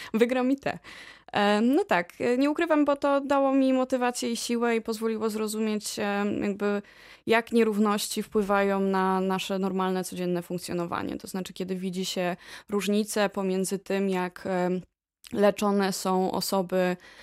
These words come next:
e, które mają, e, znaczy, jak się leczą, bo to jakby w,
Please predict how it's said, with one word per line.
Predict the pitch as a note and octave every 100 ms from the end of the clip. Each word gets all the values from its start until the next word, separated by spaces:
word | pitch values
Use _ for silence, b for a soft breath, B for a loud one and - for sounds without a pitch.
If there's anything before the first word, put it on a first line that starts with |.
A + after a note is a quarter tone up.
| B B
e, | - F#3
które | F3 - G#3 G3+
mają, | G3+ G3 G3 F#3+ F#3 F3+ F3+ F3+ -
e, | - -
znaczy, | G#3 G3+ A3+ - - - B B
jak | A#3+ A#3 - - -
się | - C4+ A#3
leczą, | G3 - E3+ F3
bo | F#3
to | G#3 G3+
jakby | F#3+ G3+
w, | -